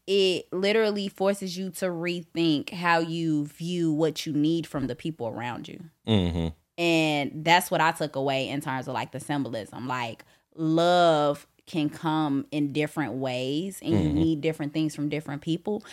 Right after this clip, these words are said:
Speaker 1: and it doesn't always have to mean, like, sex, because a lot of, you know, traditionally monogamous situations are like, "No, I go to you for everything."
Speaker 2: Mm-hmm.
Speaker 1: Like, if you are my person,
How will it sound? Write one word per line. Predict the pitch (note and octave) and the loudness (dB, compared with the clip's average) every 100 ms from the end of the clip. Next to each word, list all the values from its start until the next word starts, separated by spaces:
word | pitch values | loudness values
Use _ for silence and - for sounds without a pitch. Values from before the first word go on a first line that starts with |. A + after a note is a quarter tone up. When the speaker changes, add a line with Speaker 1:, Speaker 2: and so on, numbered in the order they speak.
| - | -10
Speaker 1:
and | - D#3+ | -2 0
it | |
doesn't | D#3+ E3 D3+ - | 4 4 4 4
always | D#3 D3 C#3+ C#3 | 4 6 2 2
have | D#3+ D3 - | 2 0 0
to | C#3 | 0
mean, | D3 C#3+ C#3 | 2 2 0
like, | C3 A2 - | 0 -2 -4
sex, | - E3 D3+ - - | -4 0 0 -2 -10
because | - E3 D3+ - | -8 -2 -2 0
a | D#3 | 0
lot | D3+ D#3 F3 | 4 6 6
of, | D#3+ D3+ C#3+ | 4 4 -2
you | E3+ | -2
know, | E3+ D3 | 0 -2
traditionally | - D#3+ D#3 D#3+ - D#3 D#3 D3+ D3 C#3 C3 | -2 -2 0 -2 -2 -2 0 0 2 2 -2
monogamous | D3 C#3+ C#3 C#3 D3 C#3 C#3 C3+ - | -2 2 2 2 2 0 0 -4 -4
situations | E3+ D3+ C3+ C#3+ E3 C#3 | -4 -4 -2 0 0 -2
are | C3+ B2+ | 0 0
like, | C3 C3 | 0 0
"No, | C3+ C3+ - | 0 0 0
I | C#3+ | -2
go | C#3 F3 | 2 2
to | G3+ F3 | 2 -2
you | G3 | -2
for | - C#3+ | 0 0
everything." | C#3+ C#3 B2+ E2+ F2 - | 0 0 -2 -8 -10 -4
Speaker 2:
Mm-hmm. | G2 F#2 F#2+ | 0 2 4
Speaker 1:
Like, | E3 | 4
if | E3 E3 | 2 0
you | G3 B3+ | 4 6
are | - A#3+ | 10 10
my | A3+ G#3 | 10 6
person, | G#3 A3+ E3+ - D3 D#3+ | 8 8 8 2 0 0